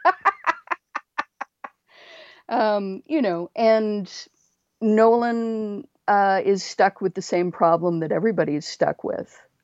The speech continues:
Um, you know, how do you show something which is impossible to show?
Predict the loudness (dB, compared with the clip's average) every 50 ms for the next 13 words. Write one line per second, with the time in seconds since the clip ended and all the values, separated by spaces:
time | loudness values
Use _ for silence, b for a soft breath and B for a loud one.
0 | _ -4 -2 -2 0 -2 -2 -2 -4 -4 -4 -4 -6 -6 _ _ _ _ _ _
1 | _ _ _ _ _ _ _ _ _ _ _ _ _ 2 4 4 6 6 4 2
2 | 0 -2 -6 _ _ _ _ _ _ _ _ _ _ _ _ _ -6 0 4 6
3 | 6 6 6 4 2 0 -2 -2 -4 -8 -4 0 2 4 6 8 8 8 6 6
4 | 4 0 -2 -4 -6 -4 -2 -2 -2 -2 -4 -4 -4 -4 -4 -4 -4 -4 -2 -4
5 | -4 -4 -4 -4 -2 -2 -2 -4 -4 -6 -4 -2 0 0 0 2 2 0 0 0
6 | 0 -2 -2 0 -2 -2 -2 -4 -4 -4 -4 -2 2 2 2 2 2 -2